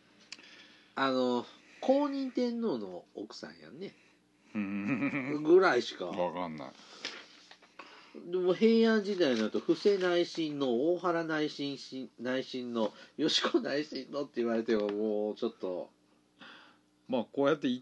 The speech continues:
Speaker 2: ちゃえば、要するにもう完全に政治の世界からはね、
Speaker 1: ねえ。
Speaker 2: ドロップアウトするわけだから、まあ、出ないわね、普通。
Speaker 1: はい。で、ちなみに、最後の、な-、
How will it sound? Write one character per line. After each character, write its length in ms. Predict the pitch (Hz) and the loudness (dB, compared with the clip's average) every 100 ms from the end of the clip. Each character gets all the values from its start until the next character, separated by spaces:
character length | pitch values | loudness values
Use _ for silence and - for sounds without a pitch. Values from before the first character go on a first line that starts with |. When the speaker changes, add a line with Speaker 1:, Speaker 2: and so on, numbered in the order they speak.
| - | 0
Speaker 2:
ち 120 | 165 | 2
ゃ 60 | 151 | 2
え 80 | |
ば、 280 | 147 143 131 | 4 4 6
要 140 | 123 127 | 4 2
す 100 | 131 | -2
る 60 | |
に 60 | 92 | -6
も 40 | |
う 20 | |
完 260 | - 131 131 | -4 -4 -2
全 100 | 131 | 0
に 60 | 123 | -2
政 280 | 127 131 123 | 4 2 4
治 60 | |
の 80 | 123 | -2
世 140 | 117 | -4
界 180 | - 90 | -4 -4
か 140 | 73 78 | -4 -8
ら 80 | |
は 240 | 76 73 76 85 | -6 -8 -10 -10
ね、 180 | 131 139 | -2 0
Speaker 1:
ね 280 | 131 120 104 | 0 0 -2
え。 40 | |
Speaker 2:
ド 100 | 107 | -2
ロ 100 | 113 | -2
ッ 20 | |
プ 140 | 107 117 | -2 0
ア 60 | |
ウ 40 | 110 - - | 0 -2 -16
ト 100 | 85 | -14
す 140 | - | -12
る 60 | 85 | -12
わ 80 | 82 | -12
け 80 | 78 | -12
だ 100 | 78 | -12
か 120 | 78 | -10
ら、 100 | 78 | -10
ま 140 | 95 | -6
あ、 40 | 90 | -6
出 160 | 78 101 | -6 -6
な 180 | 98 | -8
い 40 | 65 | -10
わ 60 | 64 | -14
ね、 100 | - 87 | -16 -12
普 80 | |
通。 0 | |
Speaker 1:
は 80 | 101 101 | -10 -10
い。 140 | 87 73 _ _ - - - _ | -10 -14 _ _ -20 -20 -20 _
で、 100 | 139 | -12
ち 180 | - 170 | -8 -6
な 140 | 185 190 | -4 -6
み 120 | 190 | -6
に、 320 | 185 185 175 - - | -6 -6 -8 -12 -8
最 380 | 190 208 214 214 | -2 0 0 -2
後 200 | 185 196 | -4 -4
の、 260 | 208 220 - | -2 -4 -4
な-、 160 | 147 | -10